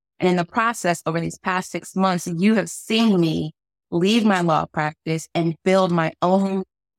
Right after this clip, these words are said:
business consulting agency where I'm now working with other women to help them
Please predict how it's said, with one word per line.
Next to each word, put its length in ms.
business 380
consulting 640
agency 460
where 160
I'm 120
now 220
working 340
with 180
other 220
women 320
to 100
help 320
them 360